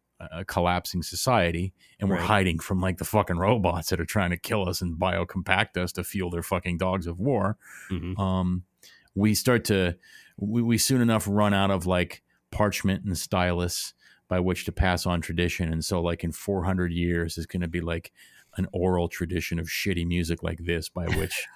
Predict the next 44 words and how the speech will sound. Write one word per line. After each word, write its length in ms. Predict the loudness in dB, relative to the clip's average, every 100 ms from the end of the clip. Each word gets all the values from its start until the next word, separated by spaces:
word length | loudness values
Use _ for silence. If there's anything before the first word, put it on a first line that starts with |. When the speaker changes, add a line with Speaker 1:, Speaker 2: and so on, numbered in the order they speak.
| -20 -2
Speaker 2:
<laughs> 180 | 2 2
Speaker 1:
you 80 | 4
know, 120 | 2
family 600 | 2 2 4 4 2 0
and 140 | 0 0
cultural 400 | 0 0 0 0
history 380 | 0 0 0 -2
is 100 | -4
passed 380 | -2 -2 -2
on 240 | -2 -2 -2
from 180 | -4 -2
father 320 | -2 -2 -2
to 140 | -4
son. 320 | -4 -4 -4
And 80 | -2
there'll 140 | -2 -2
be 120 | -2
some 300 | 0 -2 -2 -10 -18 -14
grand 520 | -4 -2 0 2 0 -2
elder 560 | -4 -2 -2 -2 -4 _ _ _ _ _
who's, 320 | -4 -2 -2
like, 280 | -4 -4 -10 _ _ -20
forty-three 760 | -16 -2 0 2 -2 0 2
years 300 | 2 2 0 0
old, 440 | 0 0 -4 -6 0
right? 260 | 4 4 0 _ -20 -20 _ _
Speaker 2:
Yeah. 80 | 0
Speaker 1:
Who's 240 | 2 2
got 200 | 4 4
a, 140 | 4 2
the, 160 | 0
the, 220 | 0 0 0
the, 400 | 0 0 2 2
the 160 | 0
most 340 | 2 4 2 0
well-trimmed 800 | 0 2 2 0 0 2 2 2
but 140 | 4
also 300 | 4 2 0
hoariest 640 | 0 2 2 2 0 0 -2
of 160 | -2
beards 340 | 0 0 0 0
on 120 | -2
his 160 | -2 -2
face. 500 | -4 -4 -4 -8